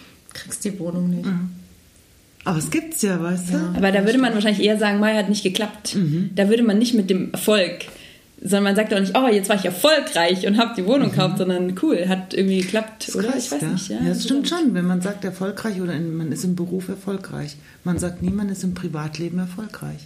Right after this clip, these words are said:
Speaker 2: Wie schlimm ist das eigentlich?
Speaker 1: Also ich würd sagen, wir sind alle erfolgreich im Privatleben.
Speaker 2: Natürlich.
Speaker 1: Oder?
Speaker 3: Ja, total.
Speaker 1: Absolut.
Speaker 3: Wenn man mal wieder so zehn Stunden schläft, so,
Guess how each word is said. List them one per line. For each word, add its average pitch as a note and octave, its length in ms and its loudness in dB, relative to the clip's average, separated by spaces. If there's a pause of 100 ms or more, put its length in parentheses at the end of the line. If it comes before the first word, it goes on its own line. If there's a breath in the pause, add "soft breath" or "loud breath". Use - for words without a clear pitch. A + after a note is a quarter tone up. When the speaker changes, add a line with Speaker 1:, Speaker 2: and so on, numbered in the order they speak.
(840 soft breath)
Speaker 2:
Wie G#2+ 80 -4
schlimm C3 440 -2
ist A3+ 220 -4
das - 160 -10 (100)
eigentlich? G2+ 640 -12 (1160 soft breath)
Speaker 1:
Also F#3+ 140 0
ich F3+ 140 -4
würd G#3 160 -4
sagen, G3+ 360 -4 (320 loud breath)
wir G3+ 120 -2
sind F3 160 -6
alle G3 200 -4
erfolgreich D#3 880 -8 (220)
im F3+ 100 -2
Privatleben. D#3 720 -8 (180)
Speaker 2:
Natürlich. B2+ 720 -6
Speaker 1:
Oder? E3 480 -4
Speaker 3:
Ja, F#3 220 2
total. G#3+ 640 -6 (480)
Speaker 1:
Absolut. - 280 -10 (140)
Speaker 3:
Wenn G3+ 60 4
man G3 120 2
mal F#3+ 40 0
wieder G#3 160 2
so F#3 80 -2
zehn A#3+ 320 2
Stunden G#3 260 -2
schläft, G#3+ 520 0
so, F3 100 0